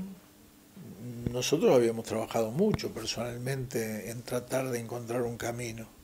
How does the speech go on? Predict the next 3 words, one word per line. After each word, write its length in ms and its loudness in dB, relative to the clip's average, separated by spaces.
Y 580 -2
los 180 -4
problemas 840 0